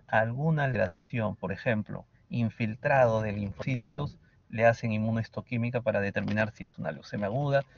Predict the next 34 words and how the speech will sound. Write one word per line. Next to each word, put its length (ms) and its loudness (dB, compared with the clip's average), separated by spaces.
si 120 -10
es 140 -10
un 120 -4
linfoma. 540 -2
Si 180 -4
ven 220 -2
otra, 420 0
otra 260 -2
patología, 580 -2
por 140 -10
ejemplo, 560 -4
algunas 480 -6
células 380 0
parecidas 600 0
a 80 2
cáncer 380 0
de 120 0
mama 400 2
o 100 2
cáncer 340 0
de 40 -6
otro 140 -14
órgano, 320 0
le 160 2
hacen 240 2
inmunohistoquímica 920 0
ya 260 2
de, 480 -10
de 160 -4
lo 120 -2
que 120 -10
se 80 -12
está 240 -4
sospechando. 680 -8